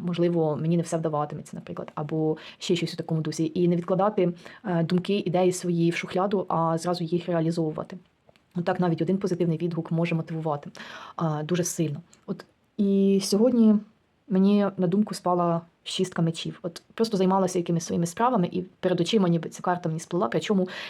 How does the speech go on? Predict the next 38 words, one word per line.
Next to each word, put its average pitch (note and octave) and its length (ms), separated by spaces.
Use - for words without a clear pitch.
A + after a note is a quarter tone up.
із, F#3 260
е, E3 380
колоди F3+ 260
«Сомнія». D#3 440
Вона E3 160
дуже F3+ 180
специфічна, A3+ 520
ця G#3+ 100
колода, F#3 320
якось E3+ 240
покажу E3+ 360
її. G3+ 260
От, F3+ 320
е, E3+ 360
тут - 280
шістка G#3+ 300
мечів G3 460
показана F#3 560
не F#3 100
як F3+ 140
подорож A#3 420
водою, F3 400
а E3+ 60
як E3+ 140
подорож F#3 340
повітрям E3 520
і F3+ 240
як F3+ 120
звільнення F#3 400
від, F3+ 260
е, E3+ 280
баласту F3+ 440
минулого, E3 380
минулих F#3 300
думок. E3+ 400
От - 220
меч G3 280
прошиває, F3+ 600